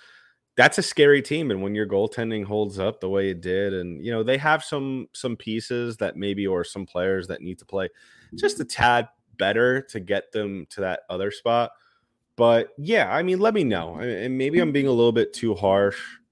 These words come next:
on the top five in terms of not putting enough Eastern Conference teams. But then again, as we all know, and as we have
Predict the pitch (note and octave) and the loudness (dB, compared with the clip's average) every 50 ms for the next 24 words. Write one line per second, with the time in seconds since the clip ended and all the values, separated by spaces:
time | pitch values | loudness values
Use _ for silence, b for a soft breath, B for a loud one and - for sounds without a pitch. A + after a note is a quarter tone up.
0 | _ _ - F#2+ F#2+ F#2 F#2 F2+ - G#2 F#2+ F#2+ - - - F#2+ F2 F2+ F2+ F#2 | _ _ -8 -8 -6 -6 -8 -8 -4 -2 -2 -2 -4 -6 -6 -4 -2 -2 -2 -2
1 | F#2 F2+ E2+ F2+ E2+ D#2+ E2 - - F2+ E2+ E2+ D#2+ E2+ E2 D#2+ D2+ - _ _ | -2 -4 -6 -8 -12 -12 -12 -8 -8 -8 -6 -6 -6 -4 -4 -4 -4 -8 _ _
2 | F2 F2+ F#2 F#2+ F#2+ F#2 - - G2 F#2 F2+ F2 E2 E2+ E2+ E2+ F2 E2+ - - | -8 -4 0 0 0 0 -2 -6 -12 -10 -10 -8 -8 -8 -8 -6 -8 -8 -10 -12
3 | _ _ _ _ _ _ _ _ _ _ - F2+ F#2 E2+ - G2+ F#2 F2+ - F2 | _ _ _ _ _ _ _ _ _ _ -12 -10 -10 -8 -8 -10 -10 -8 -6 -6
4 | F2 F2 E2 - F2+ E2+ E2 - - F#2+ F2 F2 F2 E2+ - _ E2 E2+ - - | -6 -6 -6 -8 -10 -10 -10 -10 -10 -8 -6 -6 -6 -8 -10 _ -10 -10 -6 -4
5 | A#2 A#2 A#2 A2 G#2 A2+ A2 G#2+ G2+ G#2 G2+ G2+ A2+ B2+ C3 C3 - A#2+ B2 B2 | -2 -2 0 0 0 0 0 2 0 0 -2 0 2 2 2 2 6 8 8 8
6 | B2 A#2+ A#2+ A#2 A2+ A2+ A2 G#2 G2 F#2 G2 G#2 F#2+ G2 G2+ G#2 G2+ F#2 | 8 6 4 0 0 2 2 2 0 0 -2 -4 -4 -2 -2 -2 -2 -2